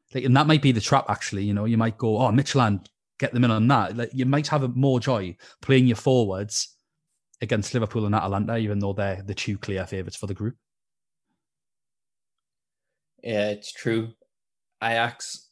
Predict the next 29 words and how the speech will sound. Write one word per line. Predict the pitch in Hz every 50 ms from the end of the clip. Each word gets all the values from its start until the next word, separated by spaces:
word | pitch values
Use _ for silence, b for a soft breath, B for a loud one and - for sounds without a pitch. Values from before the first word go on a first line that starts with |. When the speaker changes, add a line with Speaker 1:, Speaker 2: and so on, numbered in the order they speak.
| _ -
Speaker 2:
I | 120
mean, | 131 135 131 131
they, | 127 131 127 127 123 - -
they're | 135 135
used | 131 131 143 147 139 -
to | 151
getting, | 139 147 123 113 - 117 110 107 107 110 135 - _ _ _ _ _ _ _
selling | - - - 139 127 127 127 127
all | 123 123
their | 117 120
best | 110 - 117 120 - - -
players | - 120 110 104 104 101 98 98 95 - - - -
and | 117 113
then | 117 104 104
producing | - 113 101 - 120 113 110 - 110
a | 110 107
team | 107 - - - 117 113 113 113
that's | 110 110 - -
just | - 120 - 123 117 113 - -
as | 104 101
good. | - - 107 107 104 - - b b b b b b b b _ _ _ _
And | - - 110
they've | 110 104 107
been | - 117 117
doing | 101 120 117 113 110
it | 110 110 - - _ _ _ _ _ _ _ -
for | - 117
so | - - - 117 107
long. | 104 104 101 101 101 98 98 98